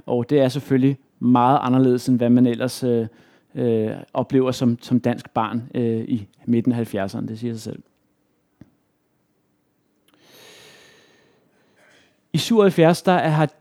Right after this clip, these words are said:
øh, familien Ejersbo været hjemme i et år, øh, fra, øh, fra deres første ophold i Afrika. Øh, Jakob er altså, øh, knap og nap ni år gammel. Øh, men hvor er de henne? De er ikke på hverken i Østjylland eller Sydsjælland eller København.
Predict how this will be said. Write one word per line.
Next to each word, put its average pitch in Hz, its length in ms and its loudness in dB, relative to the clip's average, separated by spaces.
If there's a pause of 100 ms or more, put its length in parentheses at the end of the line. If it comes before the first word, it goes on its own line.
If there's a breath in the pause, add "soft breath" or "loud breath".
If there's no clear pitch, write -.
øh, 143 240 4
familien 147 240 2
Ejersbo 143 260 0
været 147 200 2
hjemme 151 300 6
i - 20 2
et 139 160 -2
år, 175 400 0
øh, 135 300 2
fra, 123 340 -2 (180)
øh, 120 400 0
fra - 220 -4
deres 123 240 -2
første 143 300 -2
ophold 139 380 -2
i 135 80 -2
Afrika. 123 460 -8 (680 soft breath)
Øh, 123 260 0
Jakob 139 280 2
er 139 80 2
altså, 120 340 -2 (140)
øh, 117 120 -10
knap 143 280 2
og 151 80 2
nap 127 180 2
ni 143 240 2
år - 140 -8
gammel. 196 360 0 (240)
Øh, 131 520 2 (680 soft breath)
men 147 340 6
hvor 165 240 0
er 175 40 2
de 160 120 0
henne? 151 400 4
De 143 160 4
er 135 40 6
ikke 135 520 2 (100)
på 139 120 -6
hverken 123 640 0
i 110 300 -8
Østjylland 165 520 0
eller 110 240 -6
Sydsjælland 160 640 -2
eller - 240 -10
København. 143 560 -4